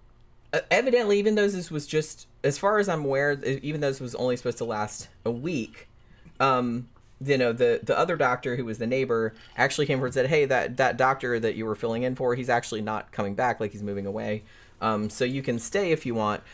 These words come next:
So he did actually end up staying there for a year. But like I said, I don't think he ever operated on anybody because at least he knew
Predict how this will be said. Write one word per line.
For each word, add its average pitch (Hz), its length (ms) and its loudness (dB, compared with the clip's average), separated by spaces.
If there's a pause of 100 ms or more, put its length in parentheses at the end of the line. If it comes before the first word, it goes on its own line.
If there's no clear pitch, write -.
So - 160 0
he 170 140 0
did 185 160 2
actually 175 320 2
end 135 100 2
up 127 100 0
staying 123 280 -2
there 113 140 -2
for 110 180 -6
a 110 40 -6
year. 110 240 -6
But 95 140 -8
like 113 160 -4
I 127 40 -6
said, 131 160 -4
I 120 60 0
don't 120 240 -4
think 160 340 -4
he - 180 -8
ever 117 260 -2
operated 98 480 -2
on 90 140 -6
anybody 90 260 -8
because 98 320 -10
at - 80 -10
least 123 240 -10
he 135 80 -6
knew 107 400 -2